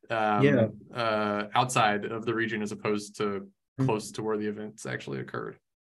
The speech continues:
Speaker 2: Yeah, so I would say in Xinjiang, the, the protests were almost exclusively mono-ethnic. Um, like, it, they were carried out by Han people,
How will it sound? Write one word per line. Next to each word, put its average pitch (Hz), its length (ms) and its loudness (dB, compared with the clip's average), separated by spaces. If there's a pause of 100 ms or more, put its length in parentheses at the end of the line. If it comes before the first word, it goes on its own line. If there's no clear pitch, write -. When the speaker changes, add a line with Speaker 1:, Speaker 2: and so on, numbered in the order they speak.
(500)
Speaker 2:
Yeah, 196 220 12
so 180 180 12
I - 20 12
would 185 120 12
say 202 180 12
in 185 100 12
Xinjiang, 175 680 10
the, 143 400 10
the 143 120 4
protests 165 480 4
were 143 180 8
almost 143 320 6
exclusively 139 1000 6 (180)
mono-ethnic. 127 1080 2 (120)
Um, 107 480 -2
like, 107 200 -2
it, 120 200 4
they 123 80 12
were 117 100 12
carried 117 280 10
out 107 180 8
by 101 140 8
Han 107 280 2
people, 107 380 0